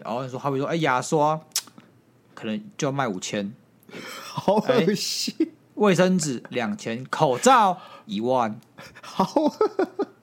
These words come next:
Speaker 1: 来，Sky，我问你个问题，你现在，哎，你现在已经保一张保单了。
Speaker 2: 对。
Speaker 1: 哎，干，你，你去拿我这些东西回去，我不知道怎样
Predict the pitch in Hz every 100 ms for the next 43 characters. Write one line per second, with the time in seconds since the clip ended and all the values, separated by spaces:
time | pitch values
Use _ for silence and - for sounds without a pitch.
0 | - _ - 139 175 185 - 240 170 202
1 | 220 180 208 190 160 147 139 131 175 170
2 | 185 165 - 127 135 139 135 131 147 151
3 | 127 107 117 120 113 - 101 101 135 123
4 | 113 117 104 85 98 98 95 90 104 _
5 | _ _ - 98 87 - _ _ _ -
6 | 147 - 180 127 113 - 160 135 160 151
7 | 135 131 143 139 147 143 139 123 147 139
8 | 113 131 139 107 110 117 104